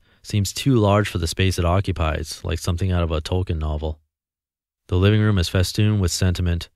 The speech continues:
dozens of framed photographs, overstuffed photo albums, artwork she has owned since I was a child.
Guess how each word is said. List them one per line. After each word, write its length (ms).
dozens 400
of 100
framed 300
photographs, 720
overstuffed 480
photo 320
albums, 680
artwork 380
she 160
has 120
owned 280
since 160
I 80
was 100
a 60
child. 480